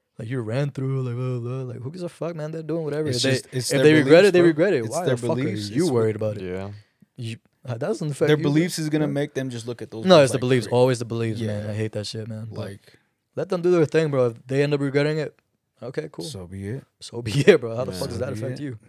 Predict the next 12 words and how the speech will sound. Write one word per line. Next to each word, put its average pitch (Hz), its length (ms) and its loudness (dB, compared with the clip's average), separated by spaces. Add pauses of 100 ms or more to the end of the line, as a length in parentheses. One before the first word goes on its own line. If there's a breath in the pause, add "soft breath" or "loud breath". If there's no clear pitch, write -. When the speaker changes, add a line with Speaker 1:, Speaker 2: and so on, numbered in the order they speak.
(140)
Speaker 2:
Yeah. 95 200 -16 (180)
Speaker 1:
Like, 107 120 -16
what - 120 -20
the 120 100 -12
hell? 131 220 -12 (120)
Crazy. 117 320 -8 (440)
Let 127 160 -10
'em 131 100 -8
live. 117 280 -4 (560)
Speaker 2:
Let 107 280 -8
them 113 360 -4
live. 98 520 -10